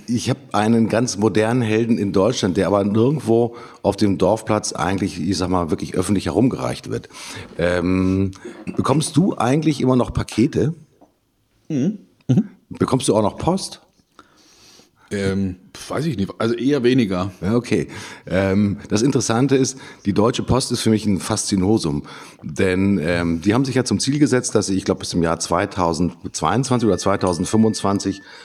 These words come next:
Speaker 1: eigentlich sozusagen die, die, äh, No-Emission Company, äh, sein wollen. Also im Sinne von, dass die Fahrzeuge emissionsfrei durch die Gegend fahren. Und, äh,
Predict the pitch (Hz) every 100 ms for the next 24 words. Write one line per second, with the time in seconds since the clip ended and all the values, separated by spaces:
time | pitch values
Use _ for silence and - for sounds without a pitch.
0 | - - 82 95 90 85 95 80 80 76
1 | 80 78 80 80 73 55 76 65 - 73
2 | 69 64 - 85 101 117 104 101 110 131
3 | 170 160 156 156 147 151 95 82 - -
4 | 104 110 110 87 95 104 113 131 143 147
5 | 135 92 101 92 101 98 - 90 85 -
6 | - - 87 - - 76 87 85 76 85
7 | 87 - 101 123 101 78 73 76 95 131
8 | - 127 127 - - - - _ 104 104
9 | 98 104 98 95